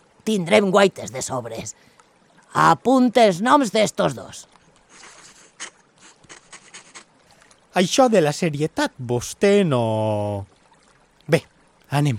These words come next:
Speaker 2: a veure l'aqüeducte.
Speaker 1: Com bé saben, l'aigua és la base fonamental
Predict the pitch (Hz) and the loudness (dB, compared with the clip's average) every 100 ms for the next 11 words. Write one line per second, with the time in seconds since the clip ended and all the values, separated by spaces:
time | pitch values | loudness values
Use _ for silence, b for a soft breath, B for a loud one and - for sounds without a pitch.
0 | 101 92 104 98 107 110 - 113 123 - | -6 -8 -6 -6 -6 -8 -6 -4 -4 -6
1 | - - _ _ _ _ _ _ _ _ | -18 -18 _ _ _ _ _ _ _ _
2 | _ _ _ _ _ _ _ _ _ _ | _ _ _ _ _ _ _ _ _ _
3 | _ _ _ _ _ _ _ _ _ _ | _ _ _ _ _ _ _ _ _ _
4 | _ _ _ _ _ _ _ _ _ _ | _ _ _ _ _ _ _ _ _ _
5 | _ _ _ _ _ _ _ _ _ - | _ _ _ _ _ _ _ _ _ 2
6 | 226 185 147 139 311 285 - 220 - 135 | 4 4 4 4 4 2 -6 -8 -8 -8
7 | 226 _ _ _ _ _ _ - 147 202 | -8 _ _ _ _ _ _ -4 0 0
8 | 175 160 151 185 170 208 - 196 - 185 | 0 -4 0 0 2 0 0 -6 -2 -2
9 | 185 185 180 175 - 240 | 0 -2 -4 0 0 0